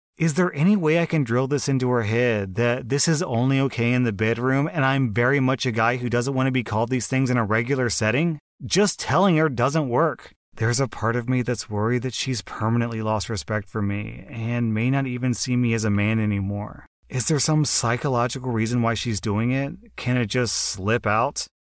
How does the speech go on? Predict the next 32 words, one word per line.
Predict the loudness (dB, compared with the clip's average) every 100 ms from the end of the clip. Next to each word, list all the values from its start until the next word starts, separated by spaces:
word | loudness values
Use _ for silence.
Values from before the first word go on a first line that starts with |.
| _ -2
Down | 2 2
in | 0
the | 0
comments, | 0 2 2 0 -2 -4
we | -2 0
have | 0
this | 0 -2
comment | -2 0 0 -2 -2
from | 0
Rope | 2 0 0
Wonderful. | 0 0 -4 -8 -10 -14 _ -4
"My | 0 2
wife | 2 0 0 0
and |
I | 0 2
engage | 0 0 0 0
in | 0
a |
similar | 0 0 0 0
kink | -4 -6 -6 -6 -8
in | -6
that | -6 -4
she | -2
likes | 0 0 -2
to | -2
be | -2
called | 0 0 0
nasty, | 0 0 0 0 -4 -2 -2
degrading, | -2 -6 -4 -2 -2 0 0 0
and | -2
humiliating | 0 2 2 2 2 2 2 2
names." | 2 0 -4 -8 -10